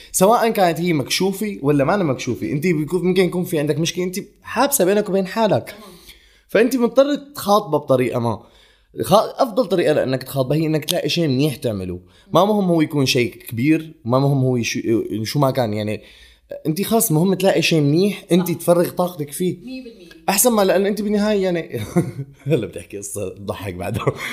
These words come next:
Speaker 1: <laughs> فأنت المهم إنك أنت تلاقي شيء منيح، أنت أحسن ما تكون ردة فعلك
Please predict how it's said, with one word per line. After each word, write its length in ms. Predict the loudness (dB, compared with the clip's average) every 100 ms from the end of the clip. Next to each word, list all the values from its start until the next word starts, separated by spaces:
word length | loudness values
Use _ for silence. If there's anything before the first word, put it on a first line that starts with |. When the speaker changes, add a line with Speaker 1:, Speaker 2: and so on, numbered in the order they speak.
| -10 -12 -12 0
Speaker 1:
<laughs> 640 | 0 2 -2 0 -2 0
فأنت 300 | 2 2 2
المهم 340 | 0 2 2 2
إنك 200 | 0 -2
أنت 140 | -4
تلاقي 320 | -2 0 0
شيء 160 | 0 0
منيح، 240 | 0 -2
أنت 300 | -4 -6 -4
أحسن 260 | -4 0 0
ما 100 | 2
تكون 200 | 0 -2
ردة 120 | -2
فعلك 480 | -4 -2 0 0 -4